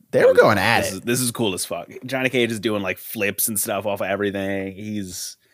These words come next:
Speaker 1: Scor-, Scorpion transports Johnny Cage to, like, hell. I think that's where they were, 'cause that, that, that's where Scorpion lives.
Speaker 2: Yeah,
Speaker 1: He
Speaker 2: this
Speaker 1: lives in, like,
Speaker 2: is,
Speaker 1: the, he lives in, like, the
Speaker 2: this ha-,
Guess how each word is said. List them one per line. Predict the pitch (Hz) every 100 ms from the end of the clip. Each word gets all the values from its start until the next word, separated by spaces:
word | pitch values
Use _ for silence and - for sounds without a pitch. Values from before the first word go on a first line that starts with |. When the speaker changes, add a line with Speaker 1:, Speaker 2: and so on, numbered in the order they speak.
| _ -
Speaker 1:
Scor-, | - - - 131 - -
Scorpion | - 139 151 143
transports | - 131 131 - 131 -
Johnny | 123 123
Cage | 117 120 120 -
to, | 113
like, | 92
hell. | - 196 101 104 120
I | 127
think | 110 101
that's | 101
where | 104
they | 104
were, | 104 107
'cause | - 107
that, | 113 113
that, | 117
that's | 117 123
where | 170
Scorpion | 151 127 98 95
lives. | 90 90 82 - _
Speaker 2:
Yeah, | 95 92 -
Speaker 1:
He |
Speaker 2:
this | 101 98
Speaker 1:
lives | 101
in, |
like, | 95
Speaker 2:
is, | - -
Speaker 1:
the, | -
he | 98
lives | 101
in, | 107
like, | 92
the |
Speaker 2:
this |
ha-, | 95